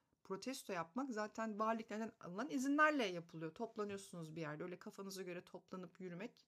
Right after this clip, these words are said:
tabii ki ondan bahsetmiyorum. Eğer bu tip cezalar ya da kovuşturmalar varsa bunlara lütfen son verin diyor. Bir diğeri,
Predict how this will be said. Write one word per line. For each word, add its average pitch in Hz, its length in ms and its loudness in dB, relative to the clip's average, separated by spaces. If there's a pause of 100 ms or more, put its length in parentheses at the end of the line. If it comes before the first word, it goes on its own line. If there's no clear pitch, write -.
tabii 202 260 -6
ki - 120 -10
ondan 156 340 -6
bahsetmiyorum. 156 720 -6 (800)
Eğer 185 300 0
bu 269 100 -6
tip - 200 -4
cezalar 175 480 0
ya 156 120 -6
da 160 80 -6
kovuşturmalar 175 600 -8
varsa 240 360 -6
bunlara 247 240 0
lütfen 254 380 -2 (300)
son 208 380 -4
verin 127 300 -6
diyor. 120 160 -12 (2500)
Bir 277 260 2
diğeri, 269 420 4